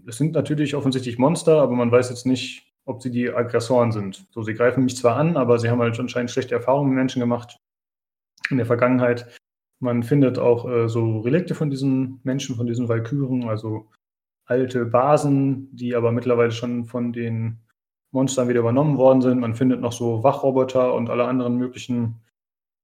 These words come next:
äh, elektronischen Geräte und Maschinen, die einen auch bekämpfen. Also man kämpft sowohl gegen diese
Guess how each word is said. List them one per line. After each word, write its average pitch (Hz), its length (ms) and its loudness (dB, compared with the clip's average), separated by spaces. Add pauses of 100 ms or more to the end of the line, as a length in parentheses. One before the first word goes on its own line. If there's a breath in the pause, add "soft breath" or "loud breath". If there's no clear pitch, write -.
äh, 113 220 -6
elektronischen 120 840 -2 (560)
Geräte 127 340 0
und 123 100 0
Maschinen, 139 420 -2
die 120 120 -2
einen 123 200 0
auch 143 180 -2
bekämpfen. 175 420 0
Also 131 180 2
man 120 120 0
kämpft 135 240 -2
sowohl 131 420 -2
gegen 131 240 -4
diese 113 480 -6